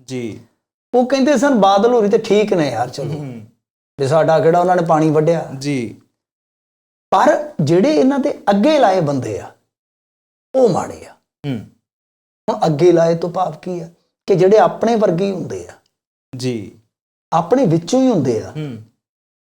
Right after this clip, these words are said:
Speaker 2: ਜਿਵੇਂ ਉਹਨਾਂ ਨੂੰ ਥਾਪੀ ਮਿਲਦੀ ਆ, ਪਾਵਰ ਮਿਲਦੀ ਆ,
Speaker 1: ਕੋਈ ਜ਼ਿੰਮੇਵਾਰੀ ਮਿਲ ਜਾਂਦੀ ਹੈ।
Speaker 2: ਤਾਂ ਫਿਰ ਉਹ ਆਪਣੇ ਆਪ ਨੂੰ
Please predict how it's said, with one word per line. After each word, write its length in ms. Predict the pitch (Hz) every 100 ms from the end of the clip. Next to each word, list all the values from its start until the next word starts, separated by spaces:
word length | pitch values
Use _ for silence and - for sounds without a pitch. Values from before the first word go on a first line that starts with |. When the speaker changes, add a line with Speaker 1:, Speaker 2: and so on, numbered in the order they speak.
| -
Speaker 2:
ਜਿਵੇਂ 460 | 139 - 180 208 240
ਉਹਨਾਂ 260 | 226 226
ਨੂੰ 120 | 233
ਥਾਪੀ 400 | 226 147 151 175
ਮਿਲਦੀ 500 | 170 170 156 160 165
ਆ, 380 | 160 160 156 - _ -
ਪਾਵਰ 320 | 143 143 156
ਮਿਲਦੀ 460 | 151 147 143 160
ਆ, 220 | 147 113 113 -
Speaker 1:
ਕੋਈ 100 | 123
ਜ਼ਿੰਮੇਵਾਰੀ 480 | 120 120 117 120
ਮਿਲ 200 | 117 113
ਜਾਂਦੀ 360 | 107 110 113 110
ਹੈ। 120 | 101 _ _ _
Speaker 2:
ਤਾਂ 80 | 262
ਫਿਰ 200 | 269 262 359 - -
ਉਹ 420 | 254 285 359 - -
ਆਪਣੇ 560 | 170 170 214 247 - -
ਆਪ 440 | 139 139 139 143 170
ਨੂੰ 640 | 147 135 135 147 202